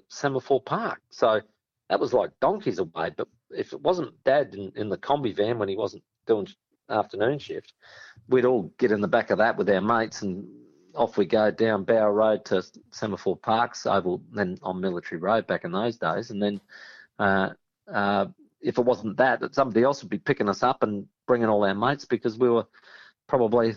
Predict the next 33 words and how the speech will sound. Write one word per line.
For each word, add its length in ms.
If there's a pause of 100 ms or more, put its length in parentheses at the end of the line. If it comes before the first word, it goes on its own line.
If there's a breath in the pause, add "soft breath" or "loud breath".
(160)
half 280
the 100
teams 420
were 100
loaded 380
up 160
with, 160 (180)
with 220
Genevers 340
and 100
their 120
friends. 480 (120)
<laughs> 60
So 220 (100)
it 160
was 300 (280 loud breath)
quite 280
bizarre, 500
and, 160
and 160
I, 40
I 220
love 240
those 200
days, 240
'cause 140
that 120
was 160 (320 soft breath)
part 180
of 60
the 80 (100)
Port 220
Adelaide 400